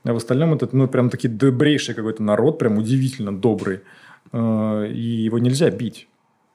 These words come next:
Ну, то есть нельзя бить белорусов.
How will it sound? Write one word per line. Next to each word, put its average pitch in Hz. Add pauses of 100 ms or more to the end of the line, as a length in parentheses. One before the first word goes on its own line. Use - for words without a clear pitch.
(1120)
Ну, 101
то -
есть -
нельзя 107
бить 123
белорусов. 120